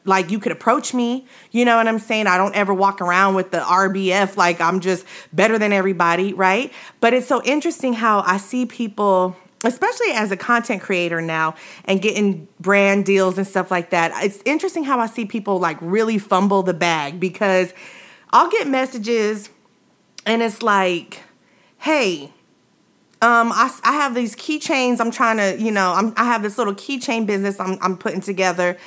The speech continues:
Um, I'ma go ahead and send you one for free. So can you go ahead and make a video about it and just, you know,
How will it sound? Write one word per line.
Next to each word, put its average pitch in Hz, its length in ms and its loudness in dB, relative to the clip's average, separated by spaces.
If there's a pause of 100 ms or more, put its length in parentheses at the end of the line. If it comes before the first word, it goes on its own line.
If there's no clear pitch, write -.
(340)
Um, 190 320 6
I'ma 233 180 6
go 254 160 4
ahead 269 160 0
and 240 80 0
send 254 260 0
you 254 80 0
one 233 200 2
for 208 120 -4
free. 240 440 -2
So 226 160 -2
can 240 180 0
you 247 80 0
go 254 180 2
ahead 254 140 0
and 247 80 0
make 233 140 0
a 214 60 0
video 233 340 0
about 226 320 2
it 233 200 0
and 190 140 -2
just, 202 260 -4 (280)
you 220 100 0
know, 165 260 0